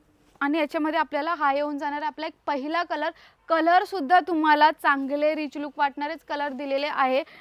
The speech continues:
ज्या सर्व साड्या आहेत त्या स्वतः मॅन्युफॅक्चर करतो, त्याच्यामुळे ह्या साड्या तुम्हाला डायरेक्ट मिलच्या रेटमध्ये भेटतात.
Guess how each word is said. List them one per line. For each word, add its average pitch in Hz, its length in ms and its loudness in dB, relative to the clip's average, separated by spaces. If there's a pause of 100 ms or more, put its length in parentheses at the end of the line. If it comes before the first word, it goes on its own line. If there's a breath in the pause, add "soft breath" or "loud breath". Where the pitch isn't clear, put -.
(160 loud breath)
ज्या 320 160 4
सर्व 320 320 4
साड्या 294 360 2
आहेत 277 140 -4
त्या 311 100 -4
स्वतः 330 320 -6
मॅन्युफॅक्चर 320 520 -8
करतो, 339 380 -6
त्याच्यामुळे 330 440 -6
ह्या 330 180 0
साड्या 302 320 -4
तुम्हाला 311 380 -2 (360 loud breath)
डायरेक्ट 311 480 2
मिलच्या 359 500 2
रेटमध्ये 349 460 -2
भेटतात. 285 460 4